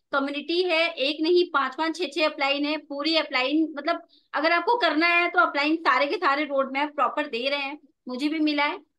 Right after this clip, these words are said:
आगे manager level और भी level निकालने हैं। साल के आखिरी खत्म होते तक मेरा target है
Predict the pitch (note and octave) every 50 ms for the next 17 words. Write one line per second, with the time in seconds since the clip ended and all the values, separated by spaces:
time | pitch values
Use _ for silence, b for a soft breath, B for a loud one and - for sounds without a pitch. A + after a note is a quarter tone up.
0 | - - B3+ B3 C#4+ D4 D4 C#4 C4+ C4+ C4+ C4 D4+ D4 D4+ C#4+ D4 E4 E4+ -
1 | - B3+ B3+ C#4+ C#4+ D4+ D4+ C#4+ C#4 C#4+ D4 D4 D4 D4 C#4+ C4+ C4 B3+ C4 C4+
2 | C#4+ D4+ F4 - D#4 A#3+ A#3 B3+ C4+ - D#4 - - - A3+ B3 B3 - - C#4+
3 | E4+ F4+ F4 - D4 D4 D#4 E4 F4 E4 C#4+ B3+ C4 D4 D4 C#4+ D4+ D#4 D4+ C#4+
4 | C4 C#4 C#4+ C#4+ D4 C4+ C4 C4 C#4+ D4+ D4 D4 D#4+